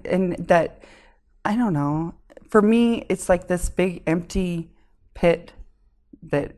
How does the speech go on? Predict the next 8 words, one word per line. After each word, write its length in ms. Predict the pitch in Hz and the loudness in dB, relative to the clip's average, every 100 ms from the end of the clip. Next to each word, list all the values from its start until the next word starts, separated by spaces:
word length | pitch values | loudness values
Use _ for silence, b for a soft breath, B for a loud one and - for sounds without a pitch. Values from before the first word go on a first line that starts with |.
| - | -6
you 140 | 175 | -2
know, 220 | 151 156 | 0 0
like 240 | 165 147 175 | -2 -4 -4
when 160 | 175 | -2
you 80 | 170 | -2
feel 580 | 165 185 170 165 156 - b b b b - | -2 0 2 2 -2 -8 b b b b -2
nerves 720 | 156 156 160 143 135 135 - | 2 4 4 2 -2 -6 -6
or, 380 | 135 139 131 | -6 -6 -10